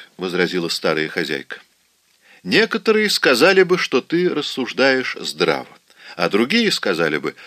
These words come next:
что ты опускаешь барьеры, которые нельзя опускать ни на дюйм. Уилл-то ведь не благородных кровей, а в твоей родословной были люди благородные».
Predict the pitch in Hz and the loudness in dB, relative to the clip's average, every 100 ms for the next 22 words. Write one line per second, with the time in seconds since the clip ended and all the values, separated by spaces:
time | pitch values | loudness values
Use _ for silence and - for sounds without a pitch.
0 | - - - - 92 - 123 165 175 185 | -20 -8 -4 0 0 2 4 6 4 -2
1 | - 113 135 160 120 160 156 120 131 151 | -2 2 2 0 2 2 4 2 2 2
2 | 170 160 151 151 165 156 101 107 127 147 | -2 -2 2 2 2 -2 2 2 2 -4
3 | 135 - 117 - 139 151 127 110 110 82 | -8 -2 -2 -2 -10 -12 -8 -6 -6 -8
4 | _ - - - 98 131 151 143 - - | _ -20 -20 -10 2 8 8 6 0 -6
5 | 107 139 - - - _ 104 117 123 123 | -6 -8 -12 -18 -20 _ -6 0 0 2
6 | 117 110 117 120 - 131 110 82 - - | 4 2 -2 -8 -4 -4 -4 -8 -12 -20
7 | _ _ _ - - - 92 101 - 113 | _ _ _ -20 -20 -2 2 2 0 4
8 | 110 104 107 120 127 - 120 113 117 110 | 6 8 6 4 0 0 0 0 0 -4
9 | 80 92 107 90 90 104 90 87 98 107 | -2 0 0 -2 -4 -4 -2 -2 -2 -2
10 | 92 92 110 82 | -4 -8 -10 -12